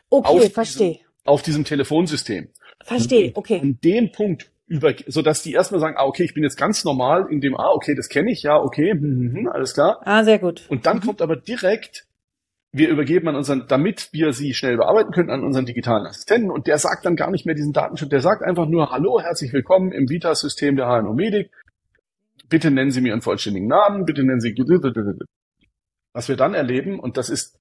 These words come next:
Speaker 2: tatsächlich etwas, was sowohl die Patienten im Sprechzimmer mir nochmal sagen, als auch was die Telefonistinnen immer sagen. Wenn du die Patienten, also wenn die, die haben da drauf gesprochen und dann
Speaker 1: Mhm.
Speaker 2: legen die auf. Und wenn du die dann anrufst,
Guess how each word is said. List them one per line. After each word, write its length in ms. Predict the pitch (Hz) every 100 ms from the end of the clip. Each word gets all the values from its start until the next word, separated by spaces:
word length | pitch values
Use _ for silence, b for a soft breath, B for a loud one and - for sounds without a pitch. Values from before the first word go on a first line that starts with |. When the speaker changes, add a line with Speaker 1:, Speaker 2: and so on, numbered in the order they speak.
| -
Speaker 2:
tatsächlich 340 | 135 139 135
etwas, 160 | 123 117
was 120 | 117
sowohl 240 | 117 113 147
die 80 |
Patienten 420 | 139 123 131 120 123
im 80 |
Sprechzimmer 600 | - - 127 - - 170
mir 160 | 156 160
nochmal 280 | 160 147 160
sagen, 340 | 147 - 165
als 220 | - 143
auch 100 | 143
was 160 | 131 131
die 60 | 131
Telefonistinnen 680 | 131 120 117 226 - 90
immer 160 | 73 90
sagen. 240 | - - - _ _ _ _ _ _ _ -
Wenn 340 | 120 165 220
du 140 | 185 185
die 220 | 151 170
Patienten, 840 | - 143 - - 165 185 120 92 - _ _ -
also 180 | 120 117
wenn 140 | 156
die, 340 | 139 131 - - -
die 180 | 117 117
haben 100 | 127
da 80 | 104
drauf 240 | 98 113
gesprochen 460 | 151 - 165 196 269 _ -
und 120 | 135
dann 100 | 135
Speaker 1:
Mhm. 40 |
Speaker 2:
legen 220 | 170 175 247
die 120 | -
auf. 360 | 101 90 - _ B
Und 120 | - 139
wenn 100 | 170
du 80 |
die 180 | 147 147
dann 260 | 196 220 240
anrufst, 720 | - 180 165 104 87 - -